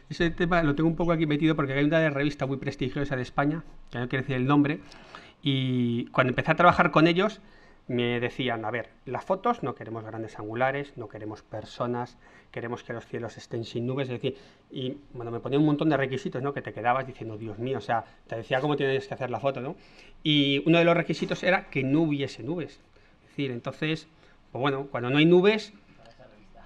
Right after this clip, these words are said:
claro, pues no, pero que, que también hay, pues eso, que también para las agencias también les gustan las fotografías con los cielos despejados. Entonces yo es que no lo evitaría. Si me pide meter cielo, yo meto cielo.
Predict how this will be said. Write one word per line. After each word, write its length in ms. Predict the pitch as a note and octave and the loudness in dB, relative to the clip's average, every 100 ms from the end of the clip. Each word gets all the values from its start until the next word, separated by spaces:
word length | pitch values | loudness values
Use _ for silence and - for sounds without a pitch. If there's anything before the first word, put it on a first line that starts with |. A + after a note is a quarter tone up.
| - - - - - | -20 -20 -20 -18 2
claro, 360 | D#3+ E3 C#3+ - - | 8 8 8 2 -10
pues 240 | - A#2+ - - - | -6 -6 -8 -20 2
no, 300 | D3+ D#3 E3 | 8 10 10
pero 200 | E3 C#3+ | 8 6
que, 580 | D3 C#3+ C#3 C#3 C3+ C3+ - - | 6 6 6 6 4 0 -10 -16
que 100 | - | -8
también 380 | G#2+ B2 C#3+ D#3+ | -2 4 6 8
hay, 300 | E3+ F3 F3+ | 6 6 6
pues 220 | E3+ C#3 | 6 8
eso, 200 | E3 E3 | 8 6
que 160 | E3+ C#3 | 0 0
también 220 | B2 C#3 | 0 2
para 160 | D#3+ D#3 | 2 2
las 160 | B2+ - | 0 -4
agencias 640 | - G3 G3 C#3+ C#3+ - - - - _ | -2 -2 -2 -4 -4 -8 -20 -20 -20 _
también 240 | A#2 B2+ | -8 -4
les 100 | A#2+ | -4
gustan 240 | C#3 C#3 C#3 | -6 -4 -4
las 80 | - | -6
fotografías 440 | C3+ A#2+ A#2 C3+ | -6 -6 -6 -6
con 120 | C3+ | -6
los 120 | A#2+ | -8
cielos 200 | - C3+ | -6 -6
despejados. 680 | B2 - - E3 E3+ C#3+ - _ - - - | -6 -10 -2 0 0 -2 -12 _ -20 -20 -16
Entonces 340 | B2+ D3+ E3 E3+ | -8 -4 0 2
yo 80 | F3 | 0
es 80 | |
que 120 | - G3+ | 2 2
no 100 | G3 | 4
lo 80 | |
evitaría. 480 | C3+ A2+ G#2 D#3 C#3+ | 2 0 -2 -2 -4
Si 240 | - - A#2+ | -10 -8 -6
me 120 | A2+ | 0
pide 300 | E3 E3 F#3 | 4 6 6
meter 320 | F#3 F3+ F3+ | 4 4 2
cielo, 380 | - G3+ G3+ A3 | 2 2 2 2
yo 120 | D3 | 0
meto 180 | C#3 B2+ | 0 -2
cielo. 360 | - C#3 C#3+ | -4 -2 -4